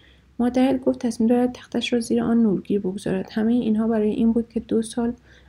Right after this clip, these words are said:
اسباب و لذت او را فراهم کنند. آخر سر که پدر و مادرم خبر را شنیدند و به بیمارستانی رفتند که مادر روزهای آخرش را آنجا سپری می‌کرد، من اصلاً به روی خودم نیاوردم که موضوع را می‌دانستم. از این لحاظ من به تو وفادار ماندم.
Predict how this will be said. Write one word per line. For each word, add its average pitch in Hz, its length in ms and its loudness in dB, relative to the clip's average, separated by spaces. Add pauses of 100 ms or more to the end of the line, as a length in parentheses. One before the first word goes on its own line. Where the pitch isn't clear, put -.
(140)
اسباب 220 360 0
و 247 40 4
لذت 214 420 2
او 226 140 2
را 208 100 2
فراهم 180 400 -2
کنند. 190 380 -4
آخر 202 280 -4
سر 226 200 -4
که 233 120 -4
پدر 196 300 -2
و - 20 0
مادرم 190 320 -2
خبر 196 360 -4
را 202 140 -2
شنیدند 202 680 -2
و 214 60 -2
به 202 100 0
بیمارستانی 196 640 0
رفتند 202 320 -4
که 202 80 -2
مادر 196 260 -2
روزهای 208 340 -4
آخرش 214 500 -4
را 202 100 -4 (540)
آنجا 214 300 0
سپری 208 460 -4
می‌کرد، 226 420 -2 (580)
من 254 240 2
اصلاً 226 280 0
به 240 120 4
روی 220 160 4
خودم 240 360 -2
نیاوردم 190 440 -2
که 196 120 -2
موضوع 196 280 0
را 190 80 0
می‌دانستم. 196 640 -2 (100)
از 208 140 -2
این 226 100 2
لحاظ 240 320 0
من 233 200 2
به 208 80 0
تو 220 220 -2
وفادار 202 400 -2
ماندم. 190 360 -2